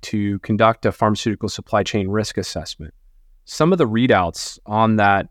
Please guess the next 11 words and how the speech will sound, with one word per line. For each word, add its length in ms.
report, 680
that 200
risk 300
assessment 600
that 160
went 220
back 320
to 240
both 260
the 80
Senate 420